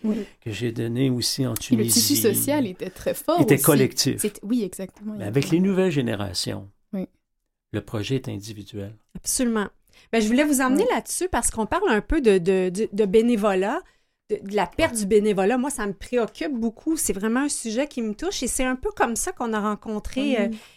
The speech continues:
Speaker 3: Lina. C'est par une participation bénévole à un duo intergénérationnel qu'elle a fait. Et, et je me demande si
Speaker 1: Fait qu'on l'a initié avec des amis, là.
Speaker 3: Oui,
Speaker 1: Oui.
Speaker 3: et, mais il y a tout le volet des institutions qui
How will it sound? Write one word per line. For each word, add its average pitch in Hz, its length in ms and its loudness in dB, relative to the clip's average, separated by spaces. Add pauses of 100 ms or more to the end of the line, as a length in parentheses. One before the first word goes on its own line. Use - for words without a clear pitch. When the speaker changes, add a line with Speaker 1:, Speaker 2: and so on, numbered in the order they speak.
(100)
Speaker 3:
Lina. 240 400 6
C'est 262 160 -6
par 220 300 0
une 208 140 -2
participation 233 760 -4
bénévole 220 680 4
à 214 60 4
un 196 180 2
duo 208 280 2
intergénérationnel 208 1120 -2
qu'elle 202 240 -2
a 185 80 -4
fait. 262 320 0 (500)
Et, 240 280 4
et 240 40 4
je 214 100 0
me 240 100 2
demande 302 160 0 (120)
si 330 420 0 (280)
Speaker 1:
Fait 214 80 -8
qu'on 208 140 -8
l'a 208 80 -6
initié 208 580 -4
avec 190 240 -6 (340)
des 196 120 -4
amis, 202 380 -2
là. 302 80 -4 (140)
Speaker 3:
Oui, 320 340 8 (180)
Speaker 1:
Oui. 226 140 -14
Speaker 3:
et, 226 120 4
mais 233 140 4
il 240 60 6
y 247 60 8
a 240 60 4
tout 302 220 -2
le 359 40 -4
volet 254 300 2
des 233 220 2
institutions 247 840 0
qui 240 300 -6